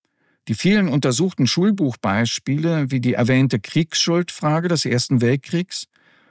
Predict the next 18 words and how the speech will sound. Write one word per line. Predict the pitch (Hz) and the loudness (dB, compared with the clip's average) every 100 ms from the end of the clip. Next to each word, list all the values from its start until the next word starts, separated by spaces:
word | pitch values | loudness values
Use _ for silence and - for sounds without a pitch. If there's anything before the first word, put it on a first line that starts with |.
| _ | _
oder | 156 175 185 | -2 0 0
die | 175 | 0
gefärbte | 156 - 156 - 175 | 0 0 -2 0 -2
Darstellung | 127 120 170 - - 156 156 160 156 - - | 0 0 0 -2 -2 0 0 0 -2 -8 -6
des | 120 - | -6 -2
deutschen | 139 151 - 156 135 | 0 0 0 -2 -2
Vernichtungskriegs | 127 120 143 - 160 156 - - 160 170 - | 2 2 0 -2 -2 -2 -6 -6 -6 -4 -6
im | - 120 | -2 -2
Zweiten | - 117 127 - 113 | 0 0 0 0 2
Weltkrieg | 117 156 - 170 | 2 0 -2 -4
gegen | - 123 131 | -2 0 0
die | 120 | 2
Sowjetunion, | 120 113 143 160 151 147 147 160 156 _ _ _ _ _ _ _ | 2 0 0 0 0 0 0 -2 -4 _ _ _ _ _ _ _
die | 131 | -4
fragliche | - 139 175 185 165 151 | -2 -2 -2 -2 -2 -2
Einordnung | 151 170 - 151 156 151 143 | -2 -2 0 0 2 2 0
des | 143 131 - 123 | 0 -2 -2 2
Vietnamkriegs | 143 127 - 127 160 - 165 160 - - | 2 2 2 2 0 -2 -4 -4 -6 -14